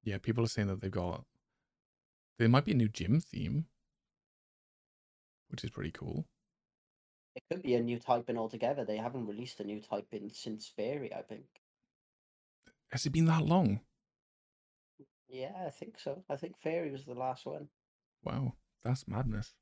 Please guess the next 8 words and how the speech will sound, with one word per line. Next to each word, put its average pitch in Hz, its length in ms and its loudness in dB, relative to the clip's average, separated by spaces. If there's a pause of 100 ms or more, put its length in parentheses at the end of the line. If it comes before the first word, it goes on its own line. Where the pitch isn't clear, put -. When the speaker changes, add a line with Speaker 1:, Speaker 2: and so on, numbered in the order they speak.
(920)
Speaker 2:
Mm. 131 240 -10 (2000)
Speaker 1:
People 127 280 4
are - 40 4
thinking 107 320 0
that 87 100 0
it's 90 140 -2
gonna 104 200 0
be, 98 140 0